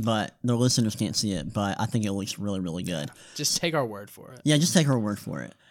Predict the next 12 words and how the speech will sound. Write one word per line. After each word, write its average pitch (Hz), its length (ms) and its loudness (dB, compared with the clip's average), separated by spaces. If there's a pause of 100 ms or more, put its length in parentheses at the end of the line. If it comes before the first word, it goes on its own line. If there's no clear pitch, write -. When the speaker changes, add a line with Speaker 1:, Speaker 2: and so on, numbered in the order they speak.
(160)
Speaker 1:
All 151 80 10
right, 180 80 10
we'll 220 120 8
go 247 100 8
ahead 170 220 12
and 147 120 6
dive 127 220 6
into 127 340 4
the 110 100 0
quarterbacks 113 560 0
this 110 280 -2
year. 101 400 -2